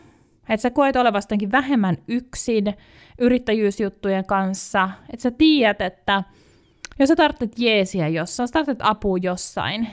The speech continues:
niin sä voit kysyä multa, tai sä voit kysyä vaikka Luovia podcastin Facebook-ryhmässä, että hei, tietääks joku,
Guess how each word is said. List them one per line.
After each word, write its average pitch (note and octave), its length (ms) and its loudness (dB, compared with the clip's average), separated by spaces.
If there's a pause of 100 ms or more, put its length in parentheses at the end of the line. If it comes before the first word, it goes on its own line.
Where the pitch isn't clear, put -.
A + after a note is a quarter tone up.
(120)
niin G#3 440 0
sä B3+ 120 2
voit A#3+ 160 0
kysyä B3 320 0
multa, G3 440 0 (600)
tai A3 400 2 (340)
sä G#3+ 140 0
voit G#3 180 2 (440)
kysyä A3 320 2
vaikka G3 280 0
Luovia F#3+ 540 2 (440)
podcastin G3 480 -2
Facebook-ryhmässä, F3+ 800 -2
että G3 140 -8
hei, G3 120 -2
tietääks G#3+ 400 -2
joku, F#3 340 -6